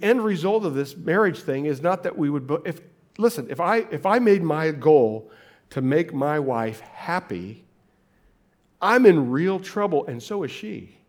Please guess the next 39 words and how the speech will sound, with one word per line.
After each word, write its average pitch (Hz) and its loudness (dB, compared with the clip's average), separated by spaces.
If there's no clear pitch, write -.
'Cause 151 -8
I 160 2
will 226 4
run 165 8
around 196 2
all 175 4
day 175 -2
chasing, 165 -4
what 147 0
do 175 2
I 175 4
buy 175 2
her 190 -4
next? 196 -4
What 139 -4
do 160 0
I 170 2
do 180 -6
for 180 -4
her 190 -6
next? 175 -4
What 151 0
do 175 4
I, 170 -2
what, 180 2
and, 165 -2
and 143 -2
she'll, 226 2
her 214 2
ability 185 0
to 156 -4
get 151 -6
things 165 -6
done 170 -2
will 180 -4
atrophy 185 -2
because 165 -6
she 247 -10
knows 151 -2